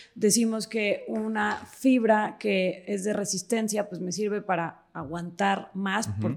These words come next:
Speaker 1: tomar, por poner una palabra, ¿no? Y entonces puedo a lo mejor correr largas distancias, a diferencia de una fibra que me va a servir para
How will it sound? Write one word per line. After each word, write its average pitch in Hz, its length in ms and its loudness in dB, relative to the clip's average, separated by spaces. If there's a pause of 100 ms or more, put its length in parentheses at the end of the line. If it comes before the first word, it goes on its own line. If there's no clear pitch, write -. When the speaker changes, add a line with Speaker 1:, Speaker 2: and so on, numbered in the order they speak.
(120)
Speaker 1:
tomar, 170 720 -6 (140)
por 170 160 -4
poner 170 220 -2
una 170 200 -2
palabra, 165 340 -4
¿no? 170 220 -4
Y 220 40 -4
entonces 160 360 -4
puedo 170 240 -2
a 165 40 0
lo 156 80 -2
mejor 165 380 -4 (320)
correr 202 500 6
largas 185 380 2
distancias, 208 600 0
a 190 80 -2
diferencia 185 580 2
de 180 100 0
una 180 240 -2
fibra 202 360 2
que 202 80 -6
me 160 100 -4
va 165 80 -6
a 170 60 -4
servir 180 440 -4
para 180 360 2